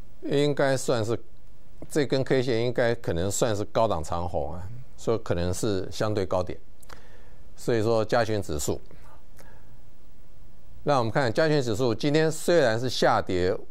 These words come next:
五十九点呢，啊，台积电这一档呢就贡献了一百四十七点呢，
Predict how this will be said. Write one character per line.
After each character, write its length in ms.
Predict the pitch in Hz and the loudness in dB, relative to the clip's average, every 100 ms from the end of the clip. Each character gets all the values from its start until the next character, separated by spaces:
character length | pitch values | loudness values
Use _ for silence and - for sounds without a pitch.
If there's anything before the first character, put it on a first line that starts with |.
| - | -6
五 160 | - 95 | -2 0
十 100 | 120 | 0
九 240 | - 110 | 2 4
点 240 | 117 104 76 | 4 2 0
呢， 120 | 76 - - - - - - - - - - - - - | -4 -6 -6 -6 -6 -6 -6 -6 -6 -6 -6 -6 -6 -2
啊， 220 | 123 113 | 0 2
台 160 | 110 120 | 2 2
积 120 | 139 | 2
电 240 | 139 120 | 2 2
这 120 | 98 143 | 0 -2
一 100 | 139 | 2
档 260 | 92 85 | 2 2
呢 200 | 87 104 - | 0 0 -2
就 120 | 107 | -2
贡 340 | - 123 101 | 2 2 2
献 220 | - 113 | 0 0
了 100 | 90 | 0
一 80 | 127 | -2
百 320 | - - 73 | -2 -2 -2
四 200 | 82 - | -2 0
十 120 | 120 98 | 0 0
七 320 | - 135 120 | -2 0 0
点 240 | 82 58 | -2 -4
呢， 120 | 82 | -6